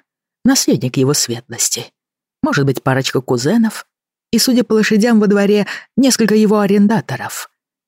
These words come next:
Если Ловат действительно собирается послать войска на помощь Стюарту, его арендаторам будет что сказать». «Видела когда-нибудь маленького червяка в окружении цыплячьего выводка?»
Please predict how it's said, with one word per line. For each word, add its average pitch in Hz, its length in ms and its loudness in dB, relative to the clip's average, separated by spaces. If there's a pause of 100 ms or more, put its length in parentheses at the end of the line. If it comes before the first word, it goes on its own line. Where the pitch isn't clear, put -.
(160)
Если 240 280 0
Ловат 202 320 2
действительно 151 580 0
собирается 131 520 0
послать 127 420 -2
войска 127 400 0
на 127 140 0
помощь 123 380 0
Стюарту, 196 720 -2 (460)
его 254 260 2
арендаторам 180 840 0 (340)
будет 151 400 -2
что - 260 -6
сказать». - 840 -6 (4000)
«Видела 175 380 0
когда-нибудь 131 540 0
маленького 135 440 2
червяка 135 540 0
в 180 60 0
окружении 170 520 2
цыплячьего 160 640 0
выводка?» 147 640 -6